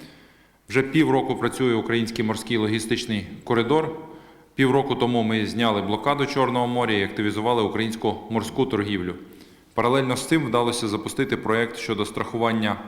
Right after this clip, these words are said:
нашого експорту від воєнних ризиків. Мова про страхування суден, які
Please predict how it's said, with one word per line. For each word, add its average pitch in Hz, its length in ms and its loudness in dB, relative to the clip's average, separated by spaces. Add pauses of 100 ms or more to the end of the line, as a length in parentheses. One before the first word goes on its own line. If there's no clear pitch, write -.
(100)
нашого 110 540 -2
експорту 107 400 -4
від 98 160 -2
воєнних 101 460 -2 (120)
ризиків. 139 460 0 (460)
Мова 117 560 0 (300)
про 117 100 0
страхування 117 600 0
суден, 127 360 0
які 127 380 -2